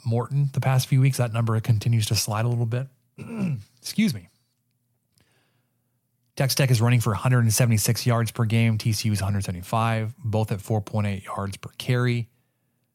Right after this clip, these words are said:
Um, you're converting, converting forty-two percent of, of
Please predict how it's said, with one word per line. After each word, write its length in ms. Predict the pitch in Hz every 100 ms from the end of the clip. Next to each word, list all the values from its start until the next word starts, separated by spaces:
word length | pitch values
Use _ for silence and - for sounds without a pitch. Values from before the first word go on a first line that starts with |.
| _ -
Um, 400 | 90 87 80 78
you're 140 | - 135
converting, 480 | 139 117 120 113 101 -
converting 420 | 123 110 113 101
forty-two 520 | 95 117 104 95 147
percent 320 | 135 127 135 117
of, 80 | - - _
of 400 | - 104 104 101